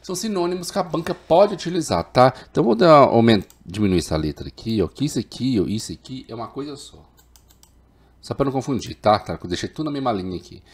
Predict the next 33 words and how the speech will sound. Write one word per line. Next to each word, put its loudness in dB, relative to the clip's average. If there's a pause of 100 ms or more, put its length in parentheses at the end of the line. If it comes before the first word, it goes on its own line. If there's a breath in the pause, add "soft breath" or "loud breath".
(280 loud breath)
Deli-, -2
criminoso -2
e -12
delinquente, -8
uma -8
coisa -6
só. -10
Crime -2
e -4
delito. -6
Pode -2
perguntar -4
qualquer -10
um -8
dos -8
dois -4
na -6
nossa -8
prova. -10 (420 soft breath)
E 2
controle -8
social -6
e -6
vítima. -14 (200)
Isso -6
aqui -14
que -10
a -8
gente -10
vai -6
estudar -10
na -12
criminologia. -14